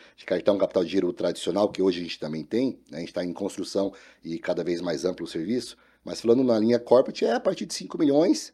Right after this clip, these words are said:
né? O pequeno e médio, acima de trinta milhões, é, grandes empresas. E aí existem,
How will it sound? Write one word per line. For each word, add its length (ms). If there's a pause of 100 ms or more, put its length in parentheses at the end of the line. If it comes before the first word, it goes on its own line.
né? 140
O 80
pequeno 300
e 20
médio, 280
acima 220
de 100
trinta 280
milhões, 360 (380)
é, 60
grandes 280
empresas. 380
E 60
aí 380
existem, 500